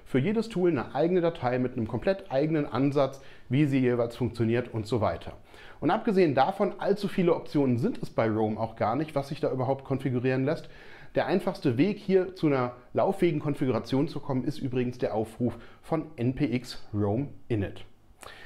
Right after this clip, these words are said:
Ja, und was lässt sich nun konfigurieren? Nun, für den Formatter sind das so Sachen wie Tabs oder Spaces, wie viele Spaces, falls Spaces, die gewünschte Zeilenlänge, ob Single oder Double Quotes,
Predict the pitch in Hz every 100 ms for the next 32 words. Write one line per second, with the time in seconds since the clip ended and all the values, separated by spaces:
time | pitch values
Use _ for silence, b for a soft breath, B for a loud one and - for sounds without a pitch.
0 | B B B - 180 127 131 127 190 -
1 | 220 220 226 220 220 220 196 202 208 214
2 | 220 - 180 131 - 160 135 123 - 175
3 | 208 196 170 165 165 - - 143 147 143
4 | 131 120 B B B - 156 156 - 110
5 | 101 - 180 233 220 220 - B B B
6 | 117 110 - - 240 226 226 180 185 196
7 | 202 - - - 127 160 - 151 156 160
8 | - B B B 135 123 143 143 113 110
9 | 165 202 196 180 170 170 170 135 - 151
10 | 147 123 110 104 139 180 175 151 151 147
11 | -